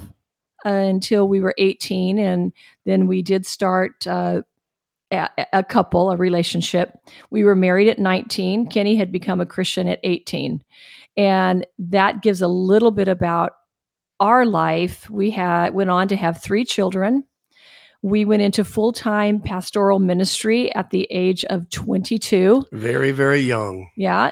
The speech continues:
Speaker 1: eh, very young, and remained in ministry until last year.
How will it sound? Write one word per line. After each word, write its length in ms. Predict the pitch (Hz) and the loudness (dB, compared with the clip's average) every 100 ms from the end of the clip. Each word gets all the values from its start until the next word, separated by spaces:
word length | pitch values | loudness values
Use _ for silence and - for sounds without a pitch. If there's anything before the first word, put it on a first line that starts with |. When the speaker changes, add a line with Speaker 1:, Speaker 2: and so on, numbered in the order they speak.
| - | -2
Speaker 1:
eh, 100 | 190 | -4
very 320 | 175 202 190 | 0 2 2
young, 460 | 180 170 196 269 269 _ - - _ | 2 0 0 0 -4 _ -20 -20 _
and 400 | 214 202 196 196 | 0 2 2 2
remained 600 | 196 202 190 214 254 247 - | 2 2 2 2 2 2 0
in 460 | 202 202 196 196 196 - | -2 0 2 2 0 0
ministry 840 | 196 196 202 - 220 220 233 - | 2 2 0 -2 0 0 0 0
until 500 | 190 185 - 196 190 | 0 0 0 -2 0
last 400 | 185 180 - - | 0 -2 -2 -4
year. 340 | 349 170 156 | -2 -2 -4